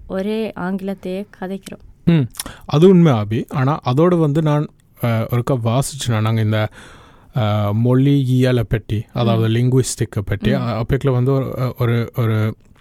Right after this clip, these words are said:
Speaker 2: அ, ச-, அம், இந்த லிங்குவிஸ்டிக், அ, அம், கிளிய-, ஃபீல்டுக்குள்ள இருக்கிற ஆள் சொன்னார் என்னடா வந்து, தமிழ் மொழியில் வந்து நாங்கள், அ, கூட தமிழ் மொழியை பாதுகாக்கிறதுக்கு சில, அ, அ, நடவடிக்கைகள்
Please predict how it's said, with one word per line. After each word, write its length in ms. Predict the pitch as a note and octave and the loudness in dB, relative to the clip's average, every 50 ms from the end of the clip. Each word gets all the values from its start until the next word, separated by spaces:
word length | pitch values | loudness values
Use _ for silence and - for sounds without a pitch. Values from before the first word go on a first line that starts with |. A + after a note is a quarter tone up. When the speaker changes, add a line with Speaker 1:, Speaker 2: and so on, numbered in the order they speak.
| - D3 B2+ | -8 -6 -4
Speaker 2:
அ, 120 | A2 G#2+ G#2+ - - | -2 -2 -4 -4 -4
ச-, 260 | A#2+ A2 A#2 A2 G2+ - - | -4 -4 -4 -6 -6 -4 -4
அம், 380 | A2 G#2+ G#2+ G#2 G2+ G2+ G#2 - D3 | -2 -2 0 0 0 -2 -2 -2 -2
இந்த 140 | B2+ A2 G2+ | -2 -2 -2
லிங்குவிஸ்டிக், 760 | G2+ G2+ G2+ G#2+ A#2 A#2 B2 B2 - - - A#2+ - - - | -2 -2 0 0 0 0 0 -2 -2 -2 -4 -4 -4 -4 -6
அ, 200 | A#2 A2 A2 G#2+ - - - - - - - - _ _ _ - _ _ - | -4 -2 -2 -2 -4 -6 -16 -20 -20 -20 -20 -20 _ _ _ -20 _ _ -6
அம், 640 | - A2+ G#2 G#2 G#2 G#2 G2+ G2+ G2+ G#2 G#2 - - - - - - - D#2 A2+ C3+ - - | -4 -2 0 0 0 0 -2 -2 -2 -2 -4 -6 -10 -14 -20 -18 -16 -12 -12 -10 -6 -2 -2
கிளிய-, 260 | B2+ A#2+ A#2+ A#2+ A2 - - | -2 0 -2 -2 -4 -2 -2
ஃபீல்டுக்குள்ள 360 | - C#3+ C#3+ C#3 C3+ - C3 B2 | 0 0 2 0 0 0 0 -2
இருக்கிற 280 | A#2 G#2+ - - A2 | -2 -2 -2 -2 -2
ஆள் 100 | A2 A2 | -2 -2
சொன்னார் 360 | G#2+ - - A2 G#2+ A2 G#2+ G2+ | -2 -2 -2 -2 0 0 0 0
என்னடா 280 | G2+ G2+ G#2 G2+ G2+ | 0 0 0 0 -2
வந்து, 220 | F#2+ A2 C#3+ F#3 F3+ | -2 0 -2 -2 -2
தமிழ் 320 | - - B2+ C3 D#3+ F#3 | -2 0 2 2 2 4
மொழியில் 340 | F#3 E3+ C3+ C3 C3 B2+ A#2+ | 4 4 2 2 2 2 2
வந்து 380 | A#2 A#2 A2+ A2+ D#3 G#3+ A#3+ - - - - - - - - | 2 0 0 2 2 0 0 -2 -8 -20 -20 -20 -18 -8 -2
நாங்கள், 520 | - A#2+ B2+ C3+ D3 D#3 F3 F#3+ F#3+ - - - | 0 0 2 2 2 2 2 2 0 -2 -2 -2
அ, 360 | B2 A#2+ A#2 A2+ A2 A2+ - _ - - - | 0 0 2 0 0 -2 -4 _ -16 -14 -10
கூட 540 | - - C#3+ C#3+ E3 E3+ F3 F#3 F#3 F#3+ - - - - | -4 0 2 2 4 4 4 2 2 0 -4 -10 -16 -6
தமிழ் 300 | - - B2+ C3 D3 D#3+ | -2 0 0 2 2 2
மொழியை 380 | E3 D#3+ D3+ C#3 C#3 D3 E3 E3+ - _ - - - | 2 2 2 2 2 2 2 0 -2 _ -4 -2 0
பாதுகாக்கிறதுக்கு 1040 | C3 C3+ C#3+ E3 D#3+ - D3+ C#3+ C3+ - - C3+ C3 A#2+ - A#2 A2 - C#3 E3 G#3 - - _ _ - - - - - - | 2 2 2 2 0 2 0 0 0 0 -2 -2 -2 -2 -4 -6 -4 0 0 0 0 0 -4 _ _ -20 -20 -20 -20 -20 -14
சில, 460 | - - - C#3 C#3 C#3+ D3 C#3+ - _ - - | -8 0 2 2 4 4 2 0 -2 _ -6 -4
அ, 360 | B2 A#2 A2+ A2+ A2 A2 A2 A2 - _ - - _ _ _ _ - - - - | -2 -2 0 0 0 -2 -2 -4 -8 _ -20 -20 _ _ _ _ -20 -14 -6 -4
அ, 400 | A#2 A2 G#2+ G#2+ G#2+ G#2+ G#2+ G#2+ - - _ _ _ _ _ - - | -2 -2 -2 -2 -2 -2 -2 -4 -6 -8 _ _ _ _ _ -14 -6
நடவடிக்கைகள் 920 | - B2 B2 C3 C#3 D3+ D3 C#3 C3 B2 - C#3 B2 A#2+ B2 B2+ D3 D#3+ | -2 -2 0 0 0 0 0 0 -2 -2 -2 -2 0 2 2 0 0 -2